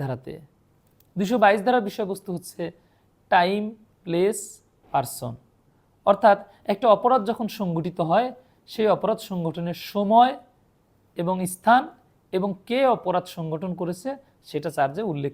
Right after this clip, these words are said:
করতে হয়। এটা কীরকম হবে? যেমন কিছুক্ষণ আগে আমি যে বাক্যটা বলেছি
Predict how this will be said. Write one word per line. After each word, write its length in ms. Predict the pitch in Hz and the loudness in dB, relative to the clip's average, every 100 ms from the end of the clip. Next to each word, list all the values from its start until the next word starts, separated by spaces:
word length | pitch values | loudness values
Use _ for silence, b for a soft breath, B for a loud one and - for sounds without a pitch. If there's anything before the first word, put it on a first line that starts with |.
| - | -8
করতে 200 | 127 127 | -10 -10
হয়। 160 | 117 - _ _ _ _ _ _ _ _ | -10 -12 _ _ _ _ _ _ _ _
এটা 140 | 233 254 | -2 0
কীরকম 280 | 262 254 254 240 | 0 0 0 0
হবে? 180 | 226 269 311 - _ _ | 0 -2 -4 -16 _ _
যেমন 200 | 220 247 240 | 0 0 0
কিছুক্ষণ 340 | 247 - 247 247 | -6 -6 0 2
আগে 120 | 196 226 | 4 2
আমি 100 | 208 208 | 2 0
যে 60 | 180 | 0
বাক্যটা 320 | 170 180 180 156 | -2 -4 -2 -2
বলেছি 360 | 165 165 - | -2 -4 -6